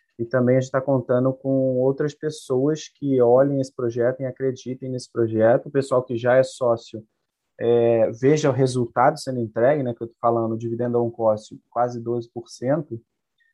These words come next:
Então, é um resultado bem bacana, mais crescimento de receita, né? E também outras pessoas pra fora, né? A gente tá fazendo esses encontros, bota na internet, as pessoas vão conhecendo, né?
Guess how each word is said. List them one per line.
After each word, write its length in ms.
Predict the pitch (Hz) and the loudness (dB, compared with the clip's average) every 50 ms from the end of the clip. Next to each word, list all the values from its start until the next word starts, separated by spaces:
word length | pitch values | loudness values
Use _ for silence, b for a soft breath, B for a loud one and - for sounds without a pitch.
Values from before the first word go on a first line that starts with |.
| _ _ _ _ - | _ _ _ _ -10
Então, 440 | 110 107 - _ 120 117 117 117 120 | -10 -10 -6 _ 0 2 2 2 2
é 40 | 117 | 2
um 60 | 113 | 0
resultado 340 | 117 113 - - 120 117 110 | -2 -4 -2 -2 -4 -2 -2
bem 140 | 117 120 | -4 -2
bacana, 560 | 123 123 123 - - - 113 113 127 160 247 - _ _ _ _ _ _ | -2 -2 -4 -4 -8 -8 -6 -4 -4 -4 -6 -8 _ _ _ _ _ _
mais 300 | 110 110 113 120 131 131 | -4 0 0 0 0 0
crescimento 500 | - - 123 120 - 117 117 117 113 - | -4 -10 -10 -10 -6 -4 -4 -4 -4 -6
de 100 | 110 110 | -8 -6
receita, 380 | 110 107 107 - 82 - - - | -6 -8 -6 -8 -10 -8 -6 -6
né? 100 | 123 - - _ _ _ b b b b b b b b b b _ - | -8 -8 -8 _ _ _ b b b b b b b b b b _ 2
E 200 | 131 135 147 147 | 4 6 6 6
também 520 | 147 165 151 147 143 143 147 170 185 180 | 4 4 6 6 6 6 4 4 4 4
outras 320 | 147 156 165 165 175 175 | 4 4 2 2 0 -4
pessoas 360 | - - 175 170 - 160 156 151 | -2 -4 -6 -2 -2 -4 -4 -4
pra 180 | _ - 135 | _ -4 -4
fora, 400 | 131 - - 156 160 170 156 135 | -4 -4 -4 -2 0 0 0 -2
né? 100 | 127 127 | -4 -4
A 40 | 127 | -6
gente 80 | 123 - | -6 -8
tá 100 | 127 123 | -8 -6
fazendo 300 | - 123 123 127 127 131 | -4 -4 -4 -2 -4 -4
esses 300 | 131 - - 127 117 127 | -6 -8 -10 -10 -8 -8
encontros, 640 | 127 123 - - 123 147 160 156 139 131 120 110 | -8 -8 -2 0 2 4 4 4 2 0 -2 -8
bota 280 | 113 117 123 123 123 123 | -2 2 2 2 2 0
na 80 | 120 120 | -6 -6
internet, 680 | 123 123 127 123 117 117 123 143 160 156 135 123 - | -6 -6 -6 -4 -2 -2 0 0 0 0 0 -2 -2
as 120 | _ _ _ | _ _ _
pessoas 240 | 120 - 123 123 | -14 -10 -10 -6
vão 140 | 123 127 123 | -6 -6 -6
conhecendo, 720 | 120 - 123 123 120 117 - - 117 127 143 160 160 143 135 | -4 -4 -2 -2 -4 -4 -6 -8 -4 -4 -4 -2 -2 -2 -2
né? 180 | 127 143 165 | -2 -2 -4